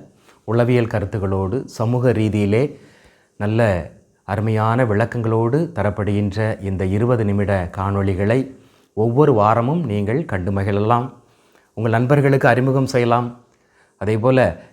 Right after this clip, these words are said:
இது ஒரு நற்செய்தி பணிக்காக மட்டுமே இதனுடைய நோக்கமாக இருக்கிறது. ஆண்டவருடைய நற்செய்தி பணியை செய்ய நாம் எல்லோரும் அழைக்கப்படுகிறோம் என்ற உணர்வோடு இந்த செய்திகளை நாம் கேட்போம், இதை பிறருக்கு பகிர்ந்து கொள்வோம். நாமும்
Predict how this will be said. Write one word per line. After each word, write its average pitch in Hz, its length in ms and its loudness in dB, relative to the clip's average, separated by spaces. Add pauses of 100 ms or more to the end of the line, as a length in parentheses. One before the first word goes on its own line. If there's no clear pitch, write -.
இது 104 160 -4
ஒரு 113 160 2
நற்செய்தி 147 500 0
பணிக்காக 123 500 -2
மட்டுமே 123 600 0
இதனுடைய 98 400 -2
நோக்கமாக 101 460 -4
இருக்கிறது. 98 580 -4 (400)
ஆண்டவருடைய 98 400 0
நற்செய்தி 104 360 -2
பணியை 110 300 -2
செய்ய 113 260 -2
நாம் 101 200 0
எல்லோரும் 123 440 2
அழைக்கப்படுகிறோம் 87 760 -4 (380)
என்ற 92 240 -4
உணர்வோடு 101 760 0 (440)
இந்த 95 480 -2
செய்திகளை 107 520 0
நாம் 95 200 -2
கேட்போம், 110 520 -2
இதை 95 180 -2
பிறருக்கு 104 400 -2
பகிர்ந்து 113 480 -2
கொள்வோம். 117 440 -2
நாமும் 131 560 0